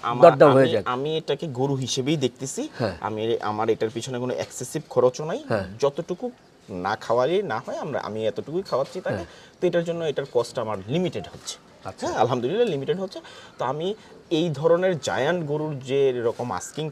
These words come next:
Speaker 1: থাকে, এরকম আমি কি কোনো কিছু বলবো না।
Speaker 2: হ্যাঁ।
Speaker 1: তো আমি আপনার দর্শকদের জন্য বলতে চাই যে কেউ যদি নিতে চায়,
Speaker 2: হ্যাঁ।
Speaker 1: একদম ঈদ পর্যন্ত আমি ছয় লাখ পঁচাত্তর হাজার টাকায় তাকে দিয়ে দিব, হ্যাপিলি দিয়ে দিব ইনশাল্লাহ।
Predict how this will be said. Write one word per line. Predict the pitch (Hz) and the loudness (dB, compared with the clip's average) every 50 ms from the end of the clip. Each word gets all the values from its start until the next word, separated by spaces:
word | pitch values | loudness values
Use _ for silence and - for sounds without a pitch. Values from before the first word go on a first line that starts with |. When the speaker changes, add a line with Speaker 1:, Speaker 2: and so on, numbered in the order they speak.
| - | -8
Speaker 1:
থাকে, | - 139 - 143 135 | -10 -10 -4 0 0
এরকম | 110 110 107 107 101 | 2 2 2 0 -2
আমি | 95 95 101 101 | -2 -4 -4 -6
কি | 98 123 120 | -4 -4 -4
কোনো | - 131 120 117 | -4 -4 -6 -6
কিছু | 113 139 - - 170 135 | -6 -8 -8 -8 -4 -2
বলবো | 127 127 131 143 170 | -2 -2 0 0 -2
না। | 214 294 320 - | -4 -4 -2 -2
Speaker 2:
হ্যাঁ। | 143 110 95 80 - - - | -2 -2 -2 -4 -10 -8 -4
Speaker 1:
তো | - 120 | -2 0
আমি | 101 92 107 123 139 139 147 160 151 - - | 0 0 -2 -2 -2 -2 -2 -2 -4 -4 -6
আপনার | 71 82 - 107 104 95 | -8 -10 -8 -6 -4 0
দর্শকদের | 85 104 98 - 131 117 127 127 | 0 0 0 -2 -4 -4 -4 -4
জন্য | 147 151 156 156 | -4 -4 -6 -4
বলতে | 151 147 143 135 - | -4 -6 -6 -8 -8
চাই | 151 - 240 277 | -6 -6 -6 -6
যে | 247 - 131 | -6 -8 -8
কেউ | - - 101 98 98 101 | -6 -4 -4 -4 -4 -4
যদি | 110 104 107 113 107 104 | -6 -8 -8 -8 -8 -8
নিতে | 95 95 110 123 120 135 131 | -8 -8 -8 -6 -4 -4 -4
চায়, | - - 107 78 71 - - - | -4 -4 -8 -8 -8 -10 -8 -6
Speaker 2:
হ্যাঁ। | 117 107 | -4 -4
Speaker 1:
একদম | 90 113 107 101 | -2 -4 -4 -4
ঈদ | 104 123 147 - - - | -4 -4 -6 -6 -2 0
পর্যন্ত | 170 160 135 - 135 127 131 - 247 320 - - - - - - - - | 0 0 2 0 -4 -4 -2 -2 -2 -2 -2 -6 -18 -20 -20 -20 -14 -8
আমি | - - 95 95 92 95 95 90 92 87 73 - - - - - - - - | -6 -6 -4 -4 -6 -6 -6 -8 -8 -10 -12 -14 -18 -20 -20 -20 -20 -14 -8
ছয় | - - 165 160 | 0 4 6 6
লাখ | 165 175 175 - | 6 6 2 0
পঁচাত্তর | - 143 - 135 - - 101 | -2 -4 -4 -4 -4 -6 -6
হাজার | 95 95 87 90 - | -6 -6 -8 -10 -10
টাকায় | 82 82 90 85 | -12 -12 -12 -10
তাকে | 92 95 - 151 | -10 -8 -6 -6
দিয়ে | 131 139 151 151 | -6 -6 -6 -6
দিব, | 131 165 202 294 - - | -6 -4 -4 -4 -4 -2
হ্যাপিলি | - - 156 165 180 214 185 151 | 2 4 4 4 6 4 2 2
দিয়ে | 117 95 92 | 0 -2 -4
দিব | 71 73 71 71 71 | -8 -10 -12 -12 -12
ইনশাল্লাহ। | 69 - - - - - - | -12 -14 -16 -16 -16 -18 -20